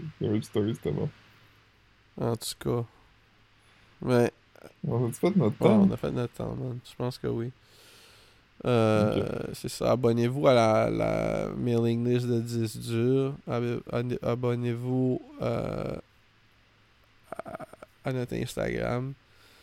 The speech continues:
Speaker 2: Puis, euh, de-, ah, ben, ça fait un bout que j'ai pas dit ça. J-, j'ai pas Spotify, je sais pas si tu peux faire ça, mais donnez-nous, euh, une note sur cinq sur, euh,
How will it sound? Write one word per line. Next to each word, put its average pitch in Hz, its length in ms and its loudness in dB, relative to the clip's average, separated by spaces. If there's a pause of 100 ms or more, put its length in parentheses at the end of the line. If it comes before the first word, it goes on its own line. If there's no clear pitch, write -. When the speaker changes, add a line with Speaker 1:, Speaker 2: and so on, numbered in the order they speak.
(760)
Speaker 2:
Puis, 120 320 0
euh, 110 600 2 (160)
de-, - 380 -10 (340)
ah, 147 120 4
ben, 123 180 8
ça - 100 -8
fait 156 80 0
un 143 80 6
bout 185 180 4
que 131 140 2
j'ai 120 180 2
pas 127 180 0
dit 120 120 -4
ça. - 200 -2 (180)
J-, 120 200 -6
j'ai 120 180 2
pas 214 180 2
Spotify, 127 520 4
je 117 80 0
sais - 140 -4
pas 156 100 0
si - 120 -4
tu - 80 -8
peux 123 100 -2
faire 113 260 0
ça, - 140 -2
mais 123 340 2 (580)
donnez-nous, 185 580 6
euh, 165 280 4
une 147 220 2
note 175 220 4
sur - 180 -2
cinq - 460 -2
sur, - 260 -4
euh, 127 460 4